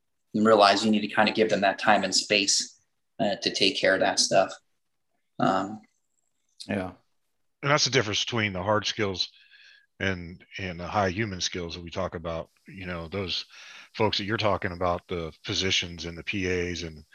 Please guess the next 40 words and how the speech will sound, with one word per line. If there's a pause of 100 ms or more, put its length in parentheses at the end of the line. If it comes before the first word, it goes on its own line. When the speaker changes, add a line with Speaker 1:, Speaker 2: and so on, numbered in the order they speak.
(440)
Speaker 3:
and
all
those
types
of
folks,
they
have
those
specific
skill
sets (440)
that
roll
them (520)
right
into (400)
an
extremely
high
demand (560)
field
right
now. (240)
You
know,
Speaker 1:
Right.
Speaker 3:
e-, (200)
even
pre-covid,
they, (720)
they
had
it
made, (340)
you
know, (300)
because
that's
the,